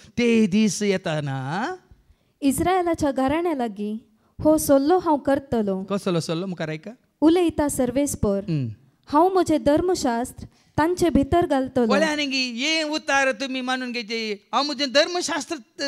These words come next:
Speaker 1: धर्मशास्त्रान कितें आसा? न्ही, देवाचें उतार आसा धर्मशास्त्र, पण त्या धर्मशास्त्रान कितें आसा?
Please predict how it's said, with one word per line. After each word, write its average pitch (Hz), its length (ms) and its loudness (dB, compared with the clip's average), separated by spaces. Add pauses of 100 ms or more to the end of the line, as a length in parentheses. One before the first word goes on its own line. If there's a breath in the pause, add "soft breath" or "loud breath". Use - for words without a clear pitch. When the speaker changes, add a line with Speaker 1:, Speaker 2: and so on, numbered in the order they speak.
(140)
Speaker 1:
धर्मशास्त्रान 269 640 -2
कितें 254 180 -4
आसा? 139 420 -8 (1600)
न्ही, 302 140 -4
देवाचें 202 460 -6
उतार 320 180 0
आसा 294 180 -4
धर्मशास्त्र, 277 600 -2
पण 208 160 -4
त्या 220 160 -2
धर्मशास्त्रान 262 540 -6
कितें 285 200 -6
आसा? 160 480 -10